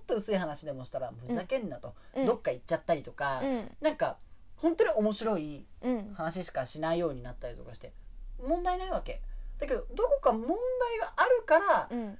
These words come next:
Speaker 1: そういう話ができなくなったあなたがやばいと思ったんじゃないの？
Speaker 2: もう一回言って、ごめん、
Speaker 1: だって、私が思ったのは、
Speaker 2: ごめん。うん。
Speaker 1: 要は、そういう、まあ、刺激的な、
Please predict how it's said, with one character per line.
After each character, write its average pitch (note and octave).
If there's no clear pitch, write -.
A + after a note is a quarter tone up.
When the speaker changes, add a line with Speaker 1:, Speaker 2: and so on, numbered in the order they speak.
Speaker 1:
そ D4
う D4
い C#4+
う C#4+
話 C4
が A#3
で F#3
き -
な G#3
く F#3+
な D#3+
っ D3+
た C#3
あ C3+
な D3+
た C#3+
が B2
や B2
ば C#3+
い B2+
と A#2+
思 B2
っ -
た -
ん A#2
じ A2+
ゃ A#2
な A2+
い A#2
の？ D#3+
Speaker 2:
も G3+
う G3
一 -
回 -
言 B3+
っ -
て、 A#3+
ご G#3
め A3
ん、 G#3+
Speaker 1:
だ F#3
っ F3+
て、 F3
私 D4+
が F#4
思 F4+
っ F#4
た G3+
の D3+
は、 D3
Speaker 2:
ご C#4
め C#4
ん。 C4
う -
ん。 -
Speaker 1:
要 C4
は、 E3+
そ C5+
う -
い C5+
う、 C4
ま F3
あ、 -
刺 -
激 D#3+
的 D#3+
な、 E3+